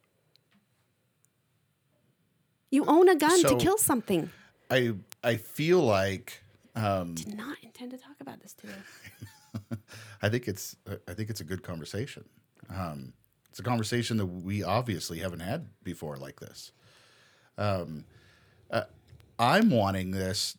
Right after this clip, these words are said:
Speaker 2: to be a conversation about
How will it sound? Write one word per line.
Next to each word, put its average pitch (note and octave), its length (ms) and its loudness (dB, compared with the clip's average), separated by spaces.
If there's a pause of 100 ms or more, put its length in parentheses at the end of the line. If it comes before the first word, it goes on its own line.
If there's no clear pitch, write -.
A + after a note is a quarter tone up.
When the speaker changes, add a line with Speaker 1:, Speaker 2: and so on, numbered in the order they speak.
Speaker 2:
to A2+ 180 0
be G2 440 -2
a E2 520 -8 (1120)
conversation G#2 1080 -2
about F2+ 480 -6